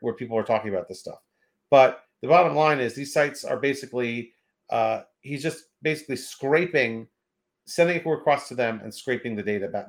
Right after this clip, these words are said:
scraping the data that they send back rather than visiting their website to get it.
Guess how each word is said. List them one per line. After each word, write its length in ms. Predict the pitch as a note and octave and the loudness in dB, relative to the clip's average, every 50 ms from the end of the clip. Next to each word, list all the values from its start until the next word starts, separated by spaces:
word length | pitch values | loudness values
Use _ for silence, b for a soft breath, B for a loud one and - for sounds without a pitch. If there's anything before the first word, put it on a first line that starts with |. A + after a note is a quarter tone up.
| - - | -14 -20
scraping 360 | - - D3+ C#3+ G#2 A#2+ A#2 | -8 -4 -4 -4 -4 -6 -8
the 60 | A2+ | -6
data 400 | G2 A2 G#2+ G#2 G#2+ F#2 F#2 - - _ _ _ _ _ _ - | -6 -4 -2 0 0 -2 -2 -4 -10 _ _ _ _ _ _ -4
that 260 | G#2+ G#2 G2 - - | -4 -4 -4 -4 -8
they 80 | A#2 | -8
send 300 | G#2 - - A2 G#2 F#2+ | -8 -4 -4 -6 -2 0
back 340 | A2 G#2+ G#2 G#2 G2+ - - _ _ _ _ _ | 2 2 2 0 -2 -6 -10 _ _ _ _ _
rather 300 | - G2+ G#2+ G#2+ G#2 G#2 | -2 0 0 0 0 -2
than 180 | F#2 G#2+ G2+ G2+ | -8 -8 -8 -6
visiting 320 | F#2+ A2+ G2 F#2 G#2 G2 | -6 -6 -6 -4 -6 -6
their 120 | F#2 G2 F2+ | -6 -6 -4
website 380 | F#2 G2+ G2+ - - E2 D#2 | -4 -6 -6 -8 -10 -12 -12
to 100 | - - | -14 -14
get 160 | - F#2+ E2+ - | -12 -12 -12 -12
it. 140 | - _ | -16 _